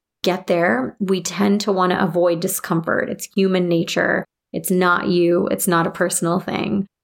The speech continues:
But we have to lean into it over and over and over again. And I think what it's always gonna go back to is whether you have the skills, whether you're willing, and whether you have the support to sit through it.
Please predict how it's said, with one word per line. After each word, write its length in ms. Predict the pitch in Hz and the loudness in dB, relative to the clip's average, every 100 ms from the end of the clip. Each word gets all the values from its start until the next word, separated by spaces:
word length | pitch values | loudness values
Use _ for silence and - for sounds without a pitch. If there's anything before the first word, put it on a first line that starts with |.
| _ | _
But 80 | 190 | 0
we 160 | 202 185 | 2 2
have 260 | 185 190 | 0 -2
to 100 | - | -2
lean 280 | 214 185 175 | 0 2 2
into 320 | 175 175 190 | 2 2 2
it 100 | 180 | 2
over 380 | - 170 180 175 | 2 2 2 2
and 120 | 175 | 2
over 300 | 185 185 - | 0 0 0
and 180 | 202 196 | 0 0
over 320 | 190 175 180 | 0 2 2
again. 460 | 170 165 190 196 196 | 0 0 0 0 0
And 180 | 214 196 | 2 2
I 100 | 196 | 2
think 300 | 196 196 202 | 0 0 0
what 120 | 269 | -2
it's 160 | 254 - | -2 0
always 340 | 180 185 180 | 2 2 0
gonna 220 | 190 175 | 0 0
go 200 | 175 175 | 2 0
back 400 | 170 175 180 - | 2 0 0 -2
to 480 | - - 165 165 175 - _ - | -4 0 2 2 0 -6 _ 0
is 420 | 202 180 175 170 - _ - | 2 2 0 -2 -6 _ -6
whether 340 | 175 175 175 | 0 2 2
you 180 | 202 214 | 2 2
have 240 | 202 220 226 | 0 0 0
the 100 | 254 | -2
skills, 680 | - 170 165 180 196 - - _ _ _ - | 0 0 2 0 -2 -4 -6 _ _ _ -4
whether 380 | 185 175 180 202 | 0 2 4 4
you're 160 | 202 | 4
willing, 480 | 185 170 170 175 175 | 2 2 0 0 -2
and 300 | - 190 185 | 0 0 2
whether 340 | 180 170 190 | 0 2 2
you 200 | 185 180 | 2 0
have 380 | 180 180 - 190 | -2 -2 -2 -2
the 100 | 196 | -2
support 800 | 165 185 165 202 - - - - - - | -2 -2 -4 -2 -2 -4 -8 -12 -12 -4
to 100 | 180 | -2
sit 380 | - 175 - - | 0 -2 -4 -2
through 200 | 185 - | 0 0
it. 300 | - - | 0 -4